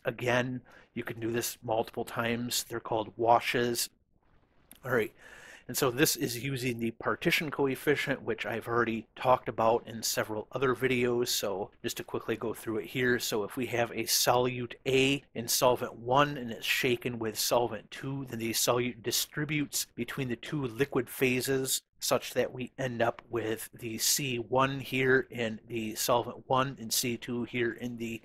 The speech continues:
solvent two. And then this is our partition coefficient here, which is just the ratio of those two concentrations. And so that's going to determine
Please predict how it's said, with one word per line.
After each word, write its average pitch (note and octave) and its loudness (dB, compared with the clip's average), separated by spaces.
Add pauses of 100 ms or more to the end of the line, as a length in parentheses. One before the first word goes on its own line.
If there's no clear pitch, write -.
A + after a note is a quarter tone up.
(280)
solvent A#2 2
two. G#2+ -6 (460)
And A#2 0
then A2 -2
this B2+ 2
is B2 -4
our A2 2 (140)
partition - -2
coefficient A2 -4
here, A2 -2
which G#2+ -4
is A2 -4
just - -6
the A#2+ -2
ratio A#2 0
of A2 -8
those A2+ -2
two A2 -6
concentrations. G2+ -6 (160)
And B2 -8
so A#2+ 0
that's A2 -2
going A#2 -6
to A2+ -2
determine A#2 -4